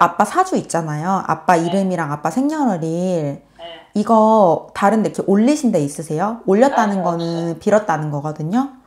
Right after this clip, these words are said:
Speaker 1: 어.
Speaker 2: 아니, 그런 건
Speaker 1: 음,
Speaker 2: 없어요.
Speaker 1: 올린 건 아닌 것 같은데 상담을 좀 많이 받은 것 같아. 답답하니까.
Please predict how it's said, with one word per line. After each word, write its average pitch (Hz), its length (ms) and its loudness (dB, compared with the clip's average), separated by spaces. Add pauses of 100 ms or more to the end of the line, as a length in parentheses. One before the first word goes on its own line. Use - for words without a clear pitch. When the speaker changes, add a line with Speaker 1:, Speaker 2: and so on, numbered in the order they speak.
(540)
Speaker 1:
어. 185 40 -4 (160)
Speaker 2:
아니, 147 240 -10
그런 208 280 -18
건 - 160 -18
Speaker 1:
음, 170 320 -12
Speaker 2:
없어요. - 300 -16
Speaker 1:
올린 269 340 4
건 294 140 2
아닌 180 280 0
것 202 80 0
같은데 175 360 -2
상담을 381 420 0
좀 170 120 -2
많이 156 180 -2
받은 156 300 -6
것 147 80 -6
같아. 147 400 -12
답답하니까. 151 880 -4